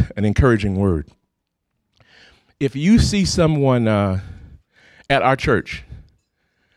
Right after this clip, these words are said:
maybe, uh, one of the women who, when the service is ending,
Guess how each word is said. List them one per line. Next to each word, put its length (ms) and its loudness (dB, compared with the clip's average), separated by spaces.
maybe, 760 0
uh, 300 0
one 220 -2
of 100 -2
the 120 -6
women 340 -8
who, 300 -2
when 120 0
the 80 2
service 400 0
is 160 -6
ending, 480 -2